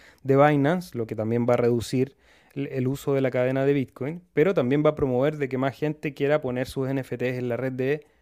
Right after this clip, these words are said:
Bitcoin y eso generar mayor congestión en la red. Es complejo, mi invitación sería a todos los que quieren crear N F T,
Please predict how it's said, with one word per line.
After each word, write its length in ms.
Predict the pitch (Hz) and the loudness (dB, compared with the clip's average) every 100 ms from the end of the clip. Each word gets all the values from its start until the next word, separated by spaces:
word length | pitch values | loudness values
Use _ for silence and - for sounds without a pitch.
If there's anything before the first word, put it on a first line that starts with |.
| _ | _
Bitcoin 520 | 160 185 - 147 175 | 0 0 0 0 0
y 120 | 143 131 | -2 -2
eso 380 | 135 156 160 - | 0 -2 -2 -6
generar 380 | - 120 117 123 | -10 -4 -2 0
mayor 260 | 120 123 127 | 0 -2 -4
congestión 480 | 131 - - 131 | -6 -6 -8 -4
en 100 | 127 123 | -2 0
la 60 | |
red. 200 | 160 139 - _ - - - _ | 0 0 -4 _ -20 -20 -20 _
Es 100 | 147 | -8
complejo, 720 | - 160 - 190 - 202 208 - | 0 0 2 -2 0 -2 -4 -6
mi 120 | 139 | -2
invitación 420 | 143 143 135 175 | 0 0 0 -2
sería 380 | 156 151 165 165 | -2 -2 0 0
a 40 | 151 | 0
todos 160 | 160 | -2
los 80 | 165 | -2
que 120 | 147 | -2
quieren 220 | 143 160 | 4 4
crear 200 | 156 156 156 | 4 0 2
N 120 | 151 | 0
F 140 | 143 | 0
T, 280 | 147 170 | 0 0